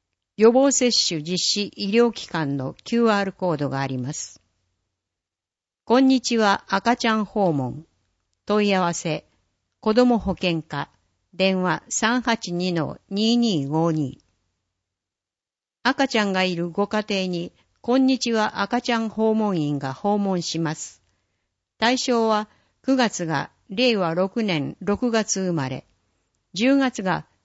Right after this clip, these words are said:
令和六年七月生まれの赤ちゃんがいるご家庭で、九月下旬に案内を郵送します。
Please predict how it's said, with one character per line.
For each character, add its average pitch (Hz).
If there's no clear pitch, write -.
令 220
和 175
六 196
年 165
七 240
月 233
生 220
ま 196
れ 147
の 139
赤 214
ち 175
ゃ 156
ん 143
が 143
い 147
る 147
ご 160
家 180
庭 156
で、 147
九 262
月 226
下 170
旬 196
に 190
案 214
内 196
を 143
郵 170
送 185
し -
ま 143
す。 -